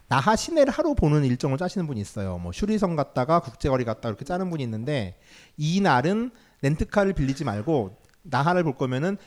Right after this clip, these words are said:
유이레일, 유이레일만 가지고 운행을 하는 게 훨씬, 여-, 여행을 하는 게 훨씬 나아요. 유이레일 하루 이용권이 칠백 엔이거든요.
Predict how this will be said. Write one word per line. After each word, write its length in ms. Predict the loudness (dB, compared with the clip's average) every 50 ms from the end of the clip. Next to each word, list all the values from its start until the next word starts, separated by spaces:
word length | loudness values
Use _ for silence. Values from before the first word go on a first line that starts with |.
| -10 _
유이레일, 500 | -2 0 2 2 4 4 2 2 0 -4 -6
유이레일만 520 | -4 -4 0 2 2 2 2 2 0 -2 -4
가지고 400 | -6 -6 -8 -8 -10 -10 -12 -10
운행을 280 | -6 -6 -4 -4 -2 -2
하는 140 | -4 -4 -4
게 100 | -6 -6
훨씬, 220 | -6 -8 -10 -8 -10
여-, 60 | -10 -6 -4
여행을 220 | -2 -2 -2 -2 -4
하는 80 | -6 -6
게 20 |
훨씬 220 | -8 -8 -8 -8
나아요. 340 | -8 -8 -8 -8 -10 -10 -12 -16 _ _ -20 -20 _ _ _ -4
유이레일 460 | 0 0 2 4 4 6 6 4 4 0 -4 -10 -18
하루 320 | -8 -4 -2 0 0 0
이용권이 440 | 2 2 2 2 4 4 4 4 4
칠백 360 | 4 2 4 4 4 4 4
엔이거든요. 460 | 2 0 -2 -2 -2 -4 -4 -4 -4